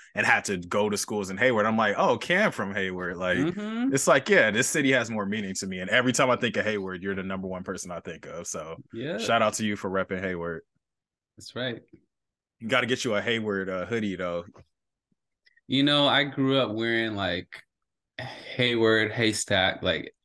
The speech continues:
Speaker 2: everything, you know? So I'm like, "Yeah, that's not something I feel like I gotta, like, rep." You know, this is my
Speaker 1: I feel
Speaker 2: Warriors,
Speaker 1: that.
Speaker 2: my Warriors shirt. So, yeah,
Speaker 1: And that's,
Speaker 2: I'd rather just
Speaker 1: that,
Speaker 2: talk about it. <laughs>
Speaker 1: and that's a good segue to talk about your sports fandom. So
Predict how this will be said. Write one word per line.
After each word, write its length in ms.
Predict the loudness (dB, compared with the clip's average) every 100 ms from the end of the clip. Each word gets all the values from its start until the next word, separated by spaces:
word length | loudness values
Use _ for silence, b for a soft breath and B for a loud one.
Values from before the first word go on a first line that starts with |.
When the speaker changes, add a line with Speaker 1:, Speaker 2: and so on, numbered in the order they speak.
| 0
Speaker 2:
everything, 760 | 0 2 -2 -2 -6 -6 -10 -16 _
you 220 | -4 0
know? 360 | 0 0 -2 -8 -12
So 500 | -8 -6 -6 -8 -12 _ _ b b _
I'm 180 | -6 -4
like, 240 | -4 -4 2
"Yeah, 500 | 4 6 6 4 2
that's 260 | 2 2 2
not 220 | 0 0
something 340 | -4 -2 0
I 120 | 0
feel 200 | 0 -4
like 240 | -4 -2 -4
I 100 | -2
gotta, 280 | -2 -2 -2
like, 400 | -4 -6 -10 -20 _ _ -6
rep." 220 | -4 -4
You 120 | -8 -4
know, 80 |
this 160 | -2 -2
is 80 | 0
my 180 | 0 2 2
Speaker 1:
I 100 | 2
feel 220 | 2 -2
Speaker 2:
Warriors, 0 |
Speaker 1:
that. 220 | -2 -2 0
Speaker 2:
my 60 |
Warriors 360 | -2 -2 -2 -4
shirt. 360 | -6 -6 -6 -6
So, 340 | -6 -4 -6 -12 B B B B B -6
yeah, 220 | -4 -2
Speaker 1:
And 120 | 0
that's, 160 | 2 4
Speaker 2:
I'd 60 | 4
rather 180 | 2 2
just 220 | 2 2
Speaker 1:
that, 20 |
Speaker 2:
talk 200 | 2 -2
about 240 | -2 -2 -4
it. 120 | -4 -2
<laughs> 600 | -2 -2 2 4 4 -2 _ 2
Speaker 1:
and 140 | 4
that's 180 | 4 4
a 40 | 4
good 140 | 4
segue 340 | 6 6 6
to 80 | 2
talk 260 | 2 2 2
about 320 | 2 2 2
your 120 | -4
sports 440 | -8 0 2 2 -4
fandom. 460 | -10 -10 -12 -10
So 400 | -6 -4 -4 -6